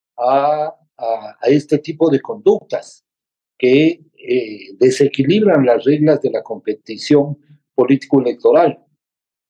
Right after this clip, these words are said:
Y esas otras personas están vinculadas a organizaciones políticas que también deben ser sancionadas, porque si no se siente un precedente fuerte respecto a este tipo de conductas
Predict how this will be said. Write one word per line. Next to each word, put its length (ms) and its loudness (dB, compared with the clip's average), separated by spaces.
Y 480 -8
esas 300 0
otras 300 2
personas 580 -4
están 300 0
vinculadas 560 0
a 40 0
organizaciones 1000 -4
políticas 680 -8
que 100 -12
también 380 0
deben 200 0
ser 200 0
sancionadas, 600 0
porque 460 2
si 300 -2
no 160 2
se 180 0
siente 360 0
un 120 0
precedente 880 -2
fuerte 560 -2
respecto 800 -2
a 120 -2
este 360 0
tipo 480 -2
de 140 -10
conductas 800 -6